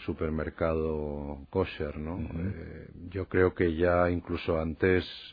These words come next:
Speaker 1: todas las policías, eh, alertaban constantemente sobre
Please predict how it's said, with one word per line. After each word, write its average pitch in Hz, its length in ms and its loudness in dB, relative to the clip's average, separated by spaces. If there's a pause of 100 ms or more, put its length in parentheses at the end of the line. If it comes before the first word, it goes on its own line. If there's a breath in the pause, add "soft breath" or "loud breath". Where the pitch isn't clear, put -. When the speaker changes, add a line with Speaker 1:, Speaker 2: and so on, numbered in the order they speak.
(560 soft breath)
Speaker 1:
todas 78 260 2
las 80 140 0
policías, 80 720 -2 (140)
eh, 73 220 -2
alertaban 82 680 -2
constantemente 78 880 -6
sobre 73 640 -6